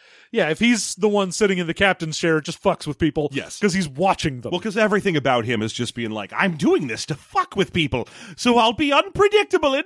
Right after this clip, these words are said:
Speaker 2: no one will ever know my true motive, which is, of course, to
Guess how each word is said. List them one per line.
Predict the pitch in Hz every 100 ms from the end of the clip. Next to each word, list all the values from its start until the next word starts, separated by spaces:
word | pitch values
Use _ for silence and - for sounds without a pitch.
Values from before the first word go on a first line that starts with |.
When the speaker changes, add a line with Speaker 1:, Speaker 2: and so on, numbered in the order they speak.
| 415
Speaker 2:
no | 427 302 339
one | 370 320
will | 359 320
ever | 294 320
know | 330 233 247
my | 254 247
true | 247 - 285 269
motive, | 277 262 240 156 - 254 220
which | 233 508
is, | 508 339
of | 330
course, | - 311 294
to | 349